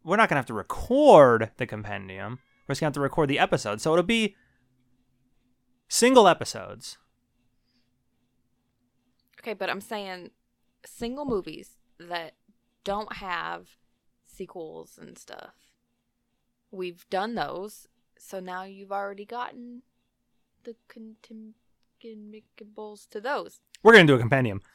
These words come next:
Speaker 2: No, I couldn't say the word. <clears throat> Say it.
Speaker 1: Compendium?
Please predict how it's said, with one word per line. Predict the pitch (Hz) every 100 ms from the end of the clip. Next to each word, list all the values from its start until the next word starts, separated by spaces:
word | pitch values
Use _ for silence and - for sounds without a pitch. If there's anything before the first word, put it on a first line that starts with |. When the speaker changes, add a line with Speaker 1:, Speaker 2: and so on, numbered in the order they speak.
| _ _ _ -
Speaker 2:
No, | 214 202 _ _ -
I | 190
couldn't | - -
say | - -
the | -
word. | - - _ _ _
<clears throat> | _ _ _ -
Say | 320
it. | - _ _ _ _ _ _ -
Speaker 1:
Compendium? | 147 147 151 175 196